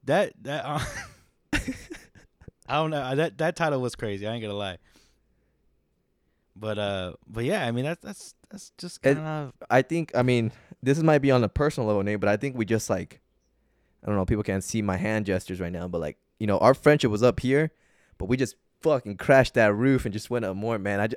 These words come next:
Speaker 2: I feel that right now. It's like, damn, Nate just, you know, letting it out right now.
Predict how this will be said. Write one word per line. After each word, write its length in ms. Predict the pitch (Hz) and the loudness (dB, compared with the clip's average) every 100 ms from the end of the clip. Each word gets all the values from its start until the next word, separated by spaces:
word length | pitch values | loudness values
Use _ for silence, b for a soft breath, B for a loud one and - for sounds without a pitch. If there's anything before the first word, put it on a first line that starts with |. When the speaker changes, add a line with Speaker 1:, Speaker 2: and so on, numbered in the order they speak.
| - | 8
Speaker 2:
I 160 | 139 | 10
feel 240 | - 110 95 | 8 4 2
that 140 | 92 | 0
right 160 | 87 85 | 0 -4
now. 160 | 90 | -6
It's 100 | 90 | -8
like, 120 | - | -10
damn, 260 | 82 101 87 | -6 -6 -4
Nate 200 | 98 95 | -6 -8
just, 300 | 80 - - _ _ _ _ - _ _ _ _ - | -14 -18 -20 _ _ _ _ -20 _ _ _ _ -14
you 80 | 95 | -10
know, 160 | 85 - | -10 -10
letting 280 | 101 98 98 | -4 -2 0
it 100 | 98 | 0
out 220 | 98 139 | 2 4
right 180 | 123 98 | 2 0
now. 240 | 92 87 | -2 -6